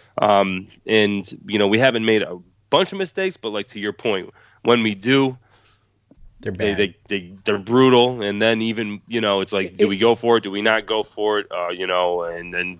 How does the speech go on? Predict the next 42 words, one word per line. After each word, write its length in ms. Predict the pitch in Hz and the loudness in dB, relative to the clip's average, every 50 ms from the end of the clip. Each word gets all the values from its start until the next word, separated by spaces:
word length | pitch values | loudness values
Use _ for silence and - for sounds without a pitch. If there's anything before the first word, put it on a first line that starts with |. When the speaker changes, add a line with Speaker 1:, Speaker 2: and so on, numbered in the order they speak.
| - | -4
Speaker 1:
bad 300 | - 95 90 90 90 - | -2 -2 -2 -2 -4 -8
punts. 420 | - - 113 107 110 107 - - - - | -4 0 0 0 0 -2 -6 -14 -10 -4
Speaker 2:
Yeah, 140 | 143 143 143 | 0 0 2
Speaker 1:
Don't 60 | 135 | 2
Speaker 2:
how 40 | 135 135 | 2 2
Speaker 1:
get 40 | |
Speaker 2:
many 160 | 139 143 139 131 | 2 2 2 0
Speaker 1:
the 60 | - | 0
field. 120 | 147 139 | 0 2
Speaker 2:
times? 320 | 143 135 127 120 - - - _ | 2 0 0 -4 -8 -14 -14 _
Well, 260 | 151 147 151 151 147 | -2 0 2 2 4
you 140 | 147 147 151 | 4 2 4
know, 140 | 147 143 139 | 4 2 2
we 160 | 135 143 143 | 2 0 0
can't 340 | 139 - 175 170 147 107 127 | 0 2 0 0 0 -2 -4
kick, 320 | - - 165 151 - - - - | -2 0 0 0 0 -4 -14 -4
we 140 | 165 151 147 | 0 0 0
can't 260 | 139 - 170 151 135 | 2 2 2 2 2
average 540 | 92 135 135 147 151 135 143 127 117 - - | 0 0 0 0 2 2 2 0 0 -6 -8
twenty-nine 680 | - - 147 139 139 135 127 127 123 127 127 127 123 113 | -2 0 2 4 4 4 4 4 4 4 4 2 0 0
point 300 | - 135 127 123 - - - | 0 0 0 0 -4 -4 -2
five 440 | 135 123 120 117 117 113 - - - - | 0 2 2 0 0 -2 -8 -12 -10 -4
yards 480 | 139 131 127 131 123 123 123 117 - | 0 2 4 4 4 2 0 -2 -6
a 80 | - 113 | -8 -10
punt. 400 | - - 135 120 104 95 - - _ | -4 -2 -2 -2 -2 -4 -8 -14 _
We 160 | 127 120 123 117 | -6 -6 -6 -4
can't. 400 | - 151 143 139 143 139 - 98 | -2 0 2 2 2 2 0 -6
Speaker 1:
No, 180 | 87 80 80 - - - - - - | -12 -12 -14 -16 -16 -20 -20 -18 -4
I'm 120 | - 104 143 | 0 2 2
Speaker 2:
we 80 | 147 | 2
Speaker 1:
sorry, 320 | 135 - 107 101 98 95 85 | 2 2 2 4 4 2 0
but 120 | 85 87 | 0 -2
I 80 | 92 90 | -2 -4
feel 220 | - - 98 95 | -4 -4 -4 -2
like 160 | 90 85 - | -2 -2 -2
I 120 | 85 82 82 | -4 -4 -4
could 140 | 82 82 | -6 -8
average 300 | 80 78 76 73 76 - - | -8 -10 -12 -12 -10 -10 -8
twenty-nine 380 | - 80 76 76 78 76 73 76 | -8 -8 -10 -10 -10 -10 -10 -12
yards 240 | 73 78 - - - | -14 -10 -8 -8 -2
a 40 | |
punt. 200 | - 80 - - | 0 0 0 0